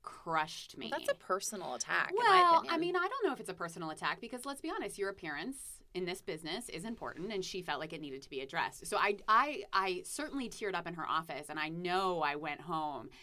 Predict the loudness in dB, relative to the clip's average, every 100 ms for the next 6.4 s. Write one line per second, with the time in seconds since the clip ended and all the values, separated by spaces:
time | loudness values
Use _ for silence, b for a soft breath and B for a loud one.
0 | B B -12 -4 0 0 0 -6 -6 -6
1 | -2 -2 -2 -6 -4 -4 2 4 4 2
2 | 0 2 2 4 2 2 -2 0 -6 -8
3 | -6 -2 0 -2 -6 -8 -6 -6 -8 -8
4 | -10 -8 -6 -8 -10 -12 -6 -6 -4 -6
5 | -8 -6 -8 -8 -10 -6 -6 -6 -10 -4
6 | -2 -2 -4 -8